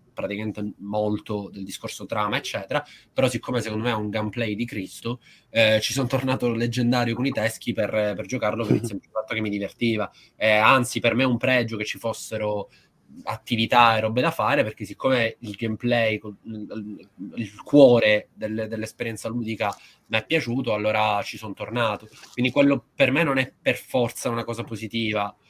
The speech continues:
Speaker 1: però capisco da, cioè, cosa intendi, cioè che forse siamo abituati a un mercato talmente estenuante in termini di durata anche quando vuole raccontare,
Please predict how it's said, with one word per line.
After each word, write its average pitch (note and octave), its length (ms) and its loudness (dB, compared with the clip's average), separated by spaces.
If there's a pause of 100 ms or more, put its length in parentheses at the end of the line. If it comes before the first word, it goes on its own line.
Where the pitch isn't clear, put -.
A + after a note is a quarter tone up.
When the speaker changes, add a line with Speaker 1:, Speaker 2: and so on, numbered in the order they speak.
(340)
Speaker 1:
però E3+ 260 8
capisco C3+ 640 2
da, B2 280 2 (120)
cioè, C3+ 200 2
cosa C3+ 240 0
intendi, A#2+ 560 2
cioè C3 120 -4
che B2 100 -2
forse C#3 280 -6
siamo B2+ 180 -4
abituati B2+ 420 -2
a B2 40 0
un A#2+ 80 -2
mercato A#2+ 440 -4
talmente B2+ 760 0
estenuante C3 600 -2
in A#2 80 -6
termini B2 280 -4
di A#2 80 -4
durata B2 320 -4
anche C#3 420 -2
quando C3 260 -4
vuole B2+ 200 -2
raccontare, A2+ 760 -8